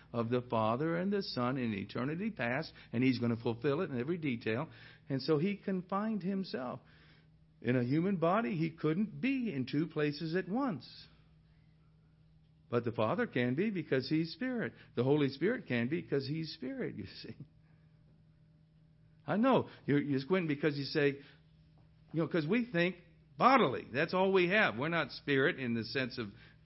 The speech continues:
well, our spirit is in our body, but it's confined to a body. We're not disembodied spirits,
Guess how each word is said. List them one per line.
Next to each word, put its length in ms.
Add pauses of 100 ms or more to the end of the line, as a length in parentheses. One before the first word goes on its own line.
(460)
well, 160
our 120
spirit 400
is 140
in 120
our 140
body, 420
but 140
it's 120
confined 520
to 120
a 40
body. 420 (360)
We're 100
not 340
disembodied 800
spirits, 680